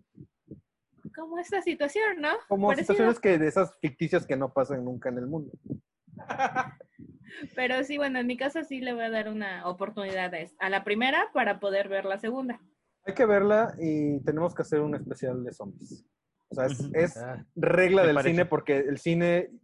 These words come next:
Speaker 2: ya, el cine de zombies es ya prácticamente de culto.
Speaker 3: Ah, esperen, no, no, a ver.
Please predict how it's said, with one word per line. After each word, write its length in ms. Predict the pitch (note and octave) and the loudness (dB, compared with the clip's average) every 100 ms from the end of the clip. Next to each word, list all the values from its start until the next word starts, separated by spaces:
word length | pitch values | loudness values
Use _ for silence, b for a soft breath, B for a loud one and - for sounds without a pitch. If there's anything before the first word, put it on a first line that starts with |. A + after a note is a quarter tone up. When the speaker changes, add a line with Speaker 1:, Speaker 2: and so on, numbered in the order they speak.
| _ _ | _ _
Speaker 2:
ya, 280 | C#3 D3+ D#3+ | 2 4 4
el 120 | D#3 | 0
cine 220 | D3 G3 | 0 2
de 120 | F#3 | 2
zombies 300 | C#3 E3 E3+ | 2 0 0
es 180 | D3+ D3+ | -2 -4
ya 260 | C#3 C3+ C3 - _ - - _ | -2 -2 -2 -8 _ -20 -20 _
prácticamente 640 | D3+ D3 D#3+ C3 B2 A#2+ | -4 -2 -4 -4 -4 -4
de 120 | A#2+ G2+ | -4 -6
culto. 300 | G#2+ F#2+ _ _ _ _ _ - | -8 -14 _ _ _ _ _ -4
Speaker 3:
Ah, 120 | D#3 | -2
esperen, 320 | E3 F3 C3+ | 2 2 2
no, 220 | B2 A2 G2+ | 2 -2 -2
no, 80 | A#2 | 0
a 60 | |
ver. 220 | B2 A#2 | 2 0